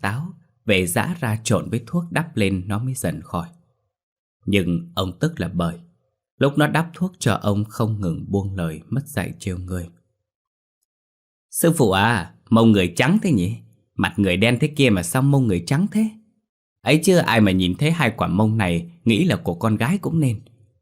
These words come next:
Vừa tròn vừa trắng thế này cơ mà. Con mà nói cho bà bán thịt lợn làng bên kia rừng á, thì kiểu gì bà cũng khăn gói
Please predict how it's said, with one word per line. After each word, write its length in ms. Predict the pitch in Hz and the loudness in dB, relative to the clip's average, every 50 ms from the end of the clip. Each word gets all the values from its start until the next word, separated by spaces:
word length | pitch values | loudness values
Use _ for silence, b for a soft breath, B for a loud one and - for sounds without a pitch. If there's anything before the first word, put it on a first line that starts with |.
| _ | _
Vừa 220 | - 113 117 120 120 | 0 4 4 4 4
tròn 360 | 120 - 139 120 110 107 104 | 4 2 2 4 4 4 4
vừa 140 | 107 104 101 | 4 2 2
trắng 260 | - - 131 175 202 | 2 0 -2 -2 0
thế 100 | - 196 | -2 0
này 240 | 185 156 117 139 143 | 0 2 2 2 2
cơ 140 | 139 - 143 | 2 0 0
mà. 220 | 127 113 107 - - _ _ _ _ _ _ _ _ _ _ _ _ _ - | 0 -2 -4 -6 -12 _ _ _ _ _ _ _ _ _ _ _ _ _ 0
Con 140 | 110 110 113 | 4 6 8
mà 120 | 110 98 | 8 6
nói 240 | 92 95 104 123 165 170 | 6 4 4 4 4 2
cho 120 | - 123 | 2 2
bà 160 | 98 90 85 | 2 2 2
bán 220 | 87 92 113 170 175 | 2 2 0 0 0
thịt 140 | - 104 87 - 104 | 0 -2 -2 2 0
lợn 180 | 98 85 78 | 0 2 0
làng 240 | 92 98 92 87 92 | -2 -2 -2 0 2
bên 220 | 110 113 113 113 - | 2 2 2 2 2
kia 120 | 117 113 | 2 2
rừng 300 | 98 104 107 98 90 95 | 2 2 2 2 2 0
á, 160 | 113 139 143 b b b b b b b | -2 -4 -4 b b b b b b b
thì 160 | - 127 113 113 | -6 -4 -4 0
kiểu 160 | - 101 95 95 | 2 2 2 2
gì 220 | 98 110 101 98 | 4 4 4 4
bà 180 | 95 98 95 95 | 4 2 0 -2
cũng 180 | - 123 - | -2 -4 -4
khăn 240 | 170 - 165 147 135 | -4 -2 0 0 0
gói 220 | 127 131 147 196 | 2 2 2 2